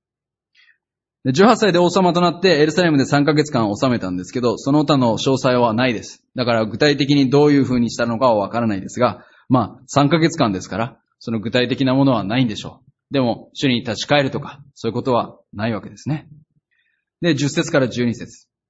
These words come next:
その頃、バビロンの王ネブカデネザルの家来たちがエルサレムに攻め上り、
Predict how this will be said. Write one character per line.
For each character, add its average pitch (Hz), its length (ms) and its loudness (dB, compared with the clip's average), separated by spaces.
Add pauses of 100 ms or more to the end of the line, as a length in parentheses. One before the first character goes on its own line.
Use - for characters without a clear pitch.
(580)
そ 185 60 0
の 202 100 2
頃、 196 200 2
バ 190 120 2
ビ 202 100 0
ロ 170 100 4
ン 151 40 2
の 147 200 2
王 139 80 4
ネ 131 120 4
ブ 156 120 -2
カ 180 100 2
デ 175 80 0
ネ 175 140 2
ザ 143 100 0
ル 120 80 -2
の 113 140 -4
家 151 100 0
来 131 140 0
た 110 100 -6
ち 117 100 -10
が 131 140 0
エ 117 60 -2
ル 131 100 0
サ 147 140 -2
レ 139 40 2
ム 123 120 2
に 110 80 -2
攻 117 260 -2
め 127 100 0
上 113 120 -4
り、 117 260 -6